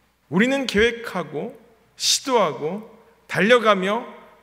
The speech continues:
과감하게 기도를, 기도함으로써 태도를 취함으로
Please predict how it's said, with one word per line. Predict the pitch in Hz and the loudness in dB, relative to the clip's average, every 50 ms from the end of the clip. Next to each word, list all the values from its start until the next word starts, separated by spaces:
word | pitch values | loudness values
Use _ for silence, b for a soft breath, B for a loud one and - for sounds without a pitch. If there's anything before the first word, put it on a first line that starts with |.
| _ - | _ -6
과감하게 | - 190 202 226 220 262 254 247 247 233 240 220 | 0 2 2 4 4 2 2 2 2 0 0 -4
기도를, | - 202 202 208 208 202 208 208 202 202 196 196 - | -4 -4 -2 -2 0 2 2 0 0 -2 -4 -8 -8
기도함으로써 | - 196 185 202 - 185 185 185 185 180 180 175 - 185 185 185 - 180 - - - _ _ | -6 -2 0 2 2 2 0 -2 -2 -2 -4 -4 -4 -4 -4 -4 -4 -8 -14 -20 -20 _ _
태도를 | - - 226 214 226 214 214 202 | -6 -4 -4 -2 -2 -2 -4 -4
취함으로 | 208 - - 196 185 175 165 160 170 190 208 - - - | -6 -6 -4 -2 -2 -2 -2 -2 -4 -4 -4 -6 -8 -14